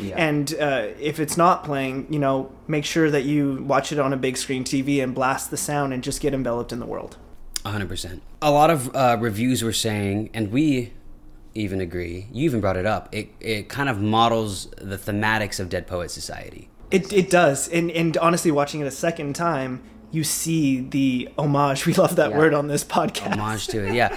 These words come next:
Speaker 1: <laughs> And, and closely, like, the setting is, is similar, a, a private school setting, right? You have the teacher that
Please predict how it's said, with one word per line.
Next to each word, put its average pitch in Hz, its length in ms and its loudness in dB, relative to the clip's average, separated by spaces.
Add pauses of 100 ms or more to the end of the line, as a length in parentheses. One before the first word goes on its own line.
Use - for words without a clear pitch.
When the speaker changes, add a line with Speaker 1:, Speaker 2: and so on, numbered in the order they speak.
(160)
Speaker 1:
<laughs> - 100 -10
And, - 80 -4
and 170 260 2
closely, 202 380 2
like, 98 140 -2
the 131 60 -2
setting 165 380 4
is, 139 160 2
is 127 240 -2
similar, 123 580 2 (400)
a, 113 380 -2
a 101 100 -8
private 123 400 -2
school 107 440 -4 (160)
setting, 101 480 -4
right? 95 420 -2
You 98 160 -8
have 107 300 0
the 101 80 -8
teacher 98 580 -8
that 92 320 -6